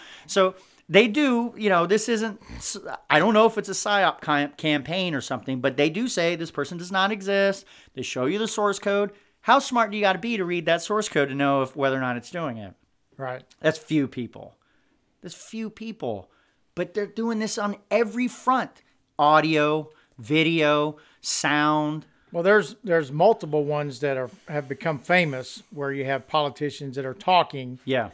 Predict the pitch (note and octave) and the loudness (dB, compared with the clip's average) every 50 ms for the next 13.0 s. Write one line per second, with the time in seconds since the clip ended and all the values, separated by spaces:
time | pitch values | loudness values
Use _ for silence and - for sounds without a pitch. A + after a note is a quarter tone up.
0 | - - _ _ _ - D3 D3+ D#3+ D#3 D3+ D3+ D#3 D3+ - - E3+ E3+ E3+ E3 | -14 -20 _ _ _ -8 -4 -2 -2 -2 0 0 -2 -2 -2 0 0 2 2 0
1 | E3 E3 - F3 E3 D#3+ D3 C3 A#2+ C3 E3+ F#3 F3 D#3 D3+ - - - - _ | -2 -2 -4 -4 -2 -4 -4 -6 -2 0 2 2 2 2 0 -6 -14 -20 -20 _
2 | _ _ _ - A#2 A2+ A2+ A2+ A2+ A2 A2 D3 C#3+ C#3 C#3 C3+ C3+ C3+ C#3+ F#3 | _ _ _ -10 -8 -6 -6 -6 -6 -6 -4 -2 -2 -2 -2 -4 -4 -8 -10 -14
3 | - F#3 C3 B2 E3+ E3+ - - F3 E3+ - - - - E3 E3+ F3 F3 F3 E3+ | -16 -12 -4 -2 -2 -2 -2 -4 -10 -14 -14 -16 -4 0 4 4 6 4 4 2
4 | D#3 C#3+ D3 C#3 C3 C#3 D3+ D#3 - - D#3+ D#3 D3+ D3+ D3 D3 D3 C#3+ D3+ D3 | -2 -4 -6 -6 -4 -6 -6 -6 -6 -4 -4 -2 -2 0 0 0 0 0 -2 -6
5 | - _ _ _ _ _ _ _ _ _ _ - D3+ D3 D3 D3 D3+ D#3+ - - | -12 _ _ _ _ _ _ _ _ _ _ -8 -6 -4 -2 -2 -2 -2 -6 -6
6 | - D3+ D3+ C#3+ - - D3 C#3+ C#3+ D3 - F3 D3 C#3 C3+ C3+ C3 - - C#3 | -4 -4 -4 -4 -6 -8 -10 -10 -10 -12 -12 -10 -10 -8 -8 -10 -12 -10 -8 -8
7 | C3+ C3+ - - - D#3 D3+ D3 C#3+ _ _ _ _ _ - C#3 C#3 C#3+ C#3 C#3 | -8 -8 -12 -6 -6 -4 -4 -4 -8 _ _ _ _ _ -10 -6 -2 -2 -2 -2
8 | C3+ C3+ C3+ C3+ C#3 C#3 C3 C3 B2+ - - E3 E3 D#3 D3 D#3+ D#3 D#3 D3+ D3+ | -2 -4 -6 -6 -6 -6 -8 -8 -10 -4 0 0 0 0 0 0 0 2 0 0
9 | D3 D#3 - - - A#2 A#2 C3 C3+ C3+ C3+ B2 - _ _ _ _ _ _ _ | -2 -4 -6 -8 -8 -6 -6 -6 -6 -8 -8 -12 -16 _ _ _ _ _ _ _
10 | _ - D3 D3 C#3+ E3 G#3+ G#3 E3+ D3 C#3 D3 D#3+ - G#3 F3+ F3 F#3 _ G#3 | _ -10 -8 -8 -4 -2 0 0 2 0 -2 -4 -8 -8 -8 -8 -8 -8 _ -6
11 | F#3+ F3 F3 G#3 F3 E3 F#3 E3+ - - - - - _ _ _ _ _ _ _ | -6 -6 -6 -6 -4 -4 -4 -4 -8 -12 -14 -16 -16 _ _ _ _ _ _ _
12 | _ _ _ _ _ _ _ _ G3 G3+ - G#3+ B3 B3+ G#3 E3+ - - - - | _ _ _ _ _ _ _ _ -12 2 6 8 8 8 6 4 0 -6 -8 -10